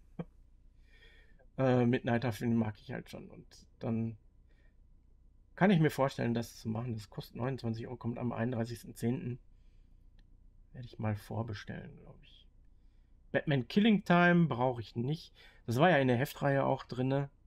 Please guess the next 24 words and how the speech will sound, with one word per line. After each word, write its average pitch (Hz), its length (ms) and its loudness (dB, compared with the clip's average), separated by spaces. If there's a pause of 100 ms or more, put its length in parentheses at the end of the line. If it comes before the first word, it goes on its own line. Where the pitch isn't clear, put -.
(1200)
Fand - 300 -8
ich - 120 -4
aber 117 160 -2
irgend-, 107 340 -4
also 117 220 -2
ich, - 80 -8 (180)
ich - 200 -12
fand, - 480 4 (720)
ich, 123 140 2
ich 147 220 4
weiß 160 180 6
nicht, 175 160 4
warum 151 240 4
jetzt 151 220 -2
so 131 120 -2
zeitnah 143 1040 2 (460)
das 139 220 0
als - 340 -2 (840)
ausgekoppelter 135 1600 0
Einzelband 123 880 0
irgendwie 120 340 -2
noch 117 240 -2
mal 113 180 2
kommt. 123 480 -4